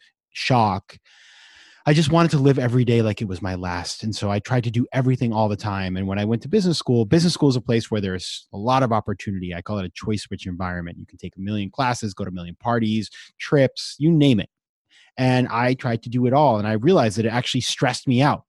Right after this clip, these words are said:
trying to do it all, and that I had a fear of missing out on all the things that I couldn't do. So I wrote an article in the school newspaper called McGuinness's Two Foes, Social Theory at H B S, all about fomo and another term called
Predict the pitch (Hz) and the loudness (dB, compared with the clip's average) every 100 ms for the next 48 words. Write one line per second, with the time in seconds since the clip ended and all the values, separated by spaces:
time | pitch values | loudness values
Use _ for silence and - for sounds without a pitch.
0 | - 117 110 95 98 92 90 92 98 101 | -6 -2 0 0 -2 -2 -2 -2 -4 -2
1 | 104 120 98 _ 156 160 156 113 117 - | -2 -2 -4 _ 0 4 4 2 -2 -2
2 | 113 123 104 - 110 104 113 104 113 107 | 2 2 2 -2 -6 -2 0 -2 -4 -6
3 | 110 120 120 - 190 208 190 - 202 185 | -4 -6 -8 -4 -2 -2 -4 -4 -4 -2
4 | 202 - - - - - - 139 117 107 | -4 -8 -18 -20 -20 -20 -8 0 0 0
5 | 107 139 185 190 - 120 120 120 123 117 | 2 4 4 0 0 0 0 0 -2 -2
6 | 101 98 - - 143 185 123 - 90 87 | -4 -8 -10 -2 2 4 2 0 -6 -6
7 | 92 98 120 _ _ _ 104 92 92 101 | -8 -8 -10 _ _ _ -8 -6 -4 -4
8 | 113 - 131 - 110 104 - 85 87 85 | -4 -6 -12 -8 -8 -8 -8 -8 -8 -12
9 | - _ - - 98 - 123 113 113 107 | -16 _ -16 -8 -8 -6 -8 -4 -4 -4
10 | 98 98 - 92 95 98 110 117 110 - | -6 -10 -10 -10 -10 -6 -2 -2 -4 -4
11 | 113 107 107 107 95 95 101 98 98 92 | -2 0 0 0 -2 -4 -4 -6 -8 -12
12 | 95 | -12